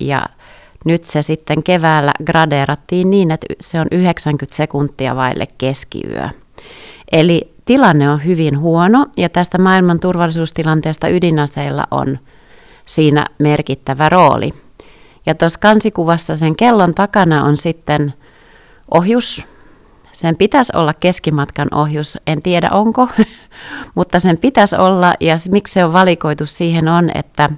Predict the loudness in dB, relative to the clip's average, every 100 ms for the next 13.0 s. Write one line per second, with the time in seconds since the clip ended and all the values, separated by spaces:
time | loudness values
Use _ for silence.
0 | -12 -20 -20 -20 -20 _ -2 0 2 4
1 | 4 2 2 2 2 0 -2 -2 0 0
2 | 2 0 -2 0 0 0 -2 -4 -4 -2
3 | -2 -2 0 -2 -2 -2 0 0 -2 -2
4 | -2 -4 -4 -4 -4 -4 -2 0 -2 -2
5 | -2 -2 -6 _ _ _ _ _ _ -2
6 | 0 0 -2 -2 0 2 2 0 2 2
7 | 2 -2 -4 -2 -2 -4 0 2 4 0
8 | -8 -10 -10 -14 -18 -12 -4 0 2 2
9 | 2 0 2 2 2 0 -4 -4 -4 -4
10 | -4 -2 -4 -6 _ _ _ _ -20 _
11 | _ _ -2 2 2 2 -2 -4 -4 -2
12 | -4 -6 -2 2 4 2 0 0 0